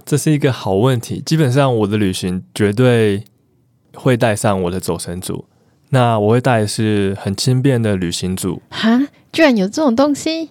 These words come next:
Speaker 1: 就是轻便旅行组，然后呢，我会联络当地的走神玩家。所以，呃，我们有，我们在网站上会有一个，他把所有世界上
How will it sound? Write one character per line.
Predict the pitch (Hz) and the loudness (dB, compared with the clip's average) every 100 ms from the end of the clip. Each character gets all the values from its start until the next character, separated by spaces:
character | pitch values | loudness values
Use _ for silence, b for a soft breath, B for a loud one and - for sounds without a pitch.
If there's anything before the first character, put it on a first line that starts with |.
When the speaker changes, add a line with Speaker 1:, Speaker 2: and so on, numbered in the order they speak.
| - | -8
Speaker 1:
就 | - | -4
是 | 113 127 123 117 113 107 104 113 | 0 2 2 4 2 2 -2 -4
轻 | - 131 | -2 0
便 | 139 | 0
旅 | 113 | 0
行 | 98 101 | -2 -4
组， | 98 | -4
然 | 101 95 | -4 -4
后 | - 151 151 | 0 2 2
呢， | 139 127 123 | 2 2 0
我 | 104 | 2
会 | 123 127 | 2 2
联 | 110 104 | 2 0
络 | 110 117 | 2 0
当 | 101 123 131 | 2 0 0
地 | 143 120 | 0 0
的 | 98 | -2
走 | 87 85 | -4 -6
神 | 90 | -4
玩 | 87 90 | -6 -6
家。 | 85 90 85 82 - | -4 -2 -2 -6 -2
所 | 143 | 0
以， | |
呃， | 143 117 | 2 2
我 | 110 | 2
们 | 110 | 2
有， | 113 110 95 | 2 2 -2
我 | 113 | -2
们 | 107 | 0
在 | 113 139 127 120 - | 2 2 2 0 0
网 | 101 101 | -2 0
站 | 127 | 0
上 | 117 123 | 0 0
会 | 123 117 | 2 2
有 | |
一 | 98 98 | 2 0
个， | 110 95 98 95 - | 0 0 -2 -4 -8
他 | - 156 | -2 -2
把 | 147 101 | 0 -2
所 | 104 131 | 0 2
有 | 135 | 2
世 | 113 - 139 | 2 -2 -2
界 | 131 123 | 0 0
上 | 131 120 104 | 2 0 -2